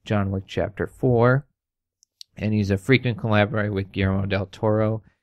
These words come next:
and it's just continually improving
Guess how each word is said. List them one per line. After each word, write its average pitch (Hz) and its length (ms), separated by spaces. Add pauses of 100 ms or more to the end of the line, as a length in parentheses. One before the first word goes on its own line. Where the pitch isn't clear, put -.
(240)
and 95 180
it's 95 160
just 107 220
continually 110 600
improving 101 760